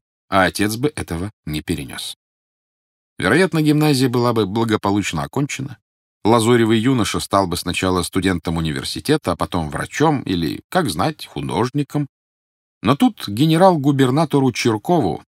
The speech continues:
взбрело в голову, что в городе расплодилось слишком много евреев, и он распорядился выслать обратно в местечки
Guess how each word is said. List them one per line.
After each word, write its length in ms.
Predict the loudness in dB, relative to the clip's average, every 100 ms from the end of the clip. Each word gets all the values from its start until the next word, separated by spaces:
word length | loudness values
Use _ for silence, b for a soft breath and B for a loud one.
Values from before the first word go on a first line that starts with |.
| _ _ -2
взбрело 520 | 0 2 2 4 2
в 60 |
голову, 380 | 2 0 2 2
что 240 | 0 -2 -2
в 100 | 0
городе 380 | 2 2 2
расплодилось 640 | 0 -2 -2 0 2 2 0
слишком 540 | -4 -4 -6 -4 0
много 440 | 2 2 2 2 0
евреев, 760 | 2 0 0 -4 -8 -14 -20 _ _ _ 0
и 100 | 2
он 200 | 2 2
распорядился 840 | 0 2 2 2 2 0 2 -2 -2
выслать 600 | -2 0 0 -2 -4 0
обратно 480 | 2 2 2 0 -4
в 100 | 0
местечки 640 | 0 0 -2 -2 0 -2